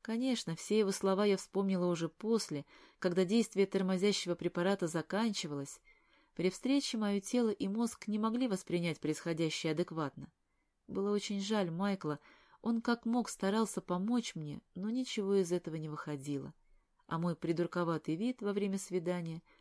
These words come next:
усугублял и без того нерадужную картину. Однажды меня повели к какому-то эксперту, специалисту, который должен был определить степень моей вменяемости. Потому как общались с этим светилом психиатрии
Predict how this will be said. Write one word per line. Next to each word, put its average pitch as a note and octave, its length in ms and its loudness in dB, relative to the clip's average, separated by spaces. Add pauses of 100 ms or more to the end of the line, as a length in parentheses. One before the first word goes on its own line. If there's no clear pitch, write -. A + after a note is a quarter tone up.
(100)
усугублял F3 640 0
и - 160 -2
без D#3 220 -6
того G3 300 -2
нерадужную D#3 600 -2
картину. D3 640 -6 (640)
Однажды A3+ 580 0
меня A3+ 300 2
повели G3+ 400 4
к - 40 -20
какому-то F#3 600 0
эксперту, C#3 640 -4 (240)
специалисту, D#3+ 880 0
который E3+ 320 0
должен E3 420 4
был D#3 180 2
определить E3+ 600 0
степень G3 420 -2
моей F#3 240 2
вменяемости. E3 840 -4 (680)
Потому A3 380 0
как A#3 280 0
общались F3 480 0
с - 120 -4
этим E3+ 200 -2
светилом E3 560 0
психиатрии E3 760 0